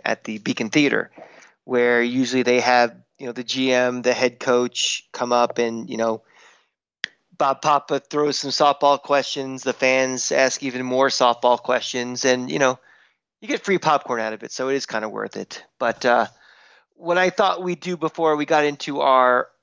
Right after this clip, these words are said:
preview of the offense, kind of our state of the offense, is wanted to throw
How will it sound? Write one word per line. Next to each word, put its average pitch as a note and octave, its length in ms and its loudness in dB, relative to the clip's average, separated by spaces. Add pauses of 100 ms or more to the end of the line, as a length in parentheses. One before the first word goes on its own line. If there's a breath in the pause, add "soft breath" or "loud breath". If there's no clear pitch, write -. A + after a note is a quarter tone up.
(440)
preview D#3+ 520 -4
of C#3+ 160 2
the C3+ 260 -2
offense, C3+ 560 -2
kind C3 160 -6
of A#2 140 -6
our A2 100 0
state A#2 300 -8
of - 40 -12
the B2 120 0
offense, A#2+ 520 -2
is A#2 340 -4 (720)
wanted D#3+ 220 0
to D#3 60 0
throw D#3 560 0